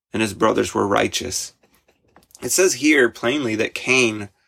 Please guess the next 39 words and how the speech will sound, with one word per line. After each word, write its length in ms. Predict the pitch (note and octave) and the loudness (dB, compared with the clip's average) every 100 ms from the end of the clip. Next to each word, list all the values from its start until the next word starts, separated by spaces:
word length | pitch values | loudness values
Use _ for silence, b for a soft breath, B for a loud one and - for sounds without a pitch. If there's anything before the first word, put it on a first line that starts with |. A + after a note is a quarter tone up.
| _ _ _ _ - | _ _ _ _ -2
was 160 | A#2 | 0
of 240 | - B2+ A2+ | 4 2 2
the 140 | A#2+ | -2
evil 260 | A#2 A2 G2 | -2 -2 -4
one. 220 | G#2 G2 | -6 -6
Does 100 | G#2 | -2
that 160 | B2+ | 0
mean 180 | A#2 A#2 | 2 0
he 120 | A#2 | 0
was 140 | A#2+ G2 | -4 -2
a 60 | |
supernatural 680 | F#2 C3+ A#2+ A2+ A#2 A2+ A#2 | -4 -2 -2 0 0 0 0
evil 240 | A#2 A2 G#2+ | 0 -2 0
being? 360 | A#2+ A#2 A2+ b b b | 2 2 -2 b b b
No, 460 | - G#2+ G#2 G2 F#2+ | -6 -2 -2 -4 -8
he 160 | - A#2+ | -4 0
was 120 | A2+ | 0
a 60 | G#2 | 0
human. 560 | B2+ C#3 A#2 G#2+ G#2+ - b b b b _ _ | -2 2 2 0 -4 -12 b b b b _ _
And 200 | A#2 A2 | -2 0
by 140 | G#2 G#2+ | 0 0
virtue 380 | A2+ C#3+ - A#2+ | 2 0 2 0
of 100 | G2 | 0
his 180 | G#2+ | -6
choices, 760 | - - C3 D3 G#2+ G2 - - _ _ _ _ _ | -4 -2 0 0 -4 -4 -8 -12 _ _ _ _ _
he 460 | - - A#2+ C3 C3+ | -16 -8 -2 0 0
was 720 | A#2 A2 A2+ A#2 C3+ - - - | 0 2 4 4 0 -4 -8 -10
or 100 | G#2 | -6
became 580 | G2+ - G2+ G#2 D3+ F#3+ _ _ _ _ _ _ _ _ _ - | -6 -4 -4 -2 -4 -8 _ _ _ _ _ _ _ _ _ -10
a 140 | A2 | -8
child 520 | G2+ - G#2+ B2 D3+ - | -2 2 4 4 2 0
of 440 | A#2 G#2 G2+ - | 0 -2 -6 -8
the 140 | G#2 - | -6 -2
evil 300 | B2+ D3+ G#2 | 0 0 -2
one, 300 | F2 - - _ _ _ _ _ _ _ - | -8 -14 -20 _ _ _ _ _ _ _ -14
an 120 | - - | -10 -2
offspring 680 | B2 - - - G#2 A2 - | 0 0 -4 -2 -4 -4 -8
or 160 | - | -6
seed 600 | - - C3 A2+ G#2+ A2 | -4 -2 0 0 -2 -8